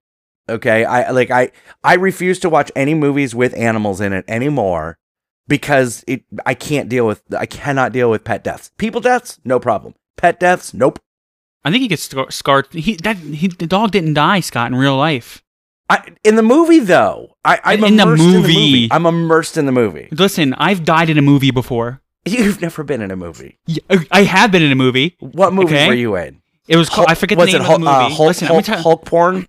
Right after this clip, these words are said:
Speaker 2: <clears throat> Okay, let me tell you the movie I was in, okay? First
Speaker 1: Okay.
Speaker 2: off, I was in a movie with a guy from The Godfather. You know the one scene where the guy gets shot with the
Speaker 1: Here we
Speaker 2: cannolis?
Speaker 1: go. Yes.
Speaker 2: Right?
Speaker 1: Yes.
Speaker 2: I know
Speaker 1: Uh-huh.
Speaker 2: him. His name is
Speaker 1: I
Speaker 2: John
Speaker 1: know.
Speaker 2: Martino,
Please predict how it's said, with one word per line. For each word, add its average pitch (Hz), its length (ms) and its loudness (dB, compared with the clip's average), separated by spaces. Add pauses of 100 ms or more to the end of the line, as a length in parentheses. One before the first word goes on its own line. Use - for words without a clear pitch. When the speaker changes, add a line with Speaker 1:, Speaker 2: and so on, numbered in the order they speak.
(120)
Speaker 2:
<clears throat> - 180 -12 (340)
Okay, 175 140 -4
let 190 100 -6
me 294 60 -2
tell 262 160 -4
you 202 60 0
the 170 60 -4
movie 151 200 0
I 127 60 2
was 120 180 -2
in, 117 140 -6
okay? 143 320 -6 (160)
First 269 380 0
Speaker 1:
Okay. 175 60 0
Speaker 2:
off, 135 300 -2 (180)
I 170 120 4
was 220 120 2
in 226 80 2
a 180 60 4
movie 170 340 2
with 151 160 -2
a 135 80 -2
guy 156 220 2
from 170 160 0
The 131 80 2
Godfather. 127 640 0
You 147 80 0
know 190 140 6
the 233 80 4
one 180 200 2
scene 190 220 0
where 175 100 -2
the 139 60 -8
guy 151 200 -4
gets 151 180 -6
shot 156 340 0
with 151 120 -10
the - 60 -4
Speaker 1:
Here 156 120 -4 (160)
we 175 160 2
Speaker 2:
cannolis? - 0 -
Speaker 1:
go. 82 260 -8 (140)
Yes. 98 760 -6
Speaker 2:
Right? 160 320 0
Speaker 1:
Yes. 87 220 -16
Speaker 2:
I 220 180 4
know 190 220 4
Speaker 1:
Uh-huh. 170 140 2
Speaker 2:
him. 131 120 -2
His 147 140 -2
name 175 160 2
is 139 100 -2
Speaker 1:
I - 20 -18
Speaker 2:
John 165 360 0
Speaker 1:
know. 175 180 -2
Speaker 2:
Martino, 165 380 0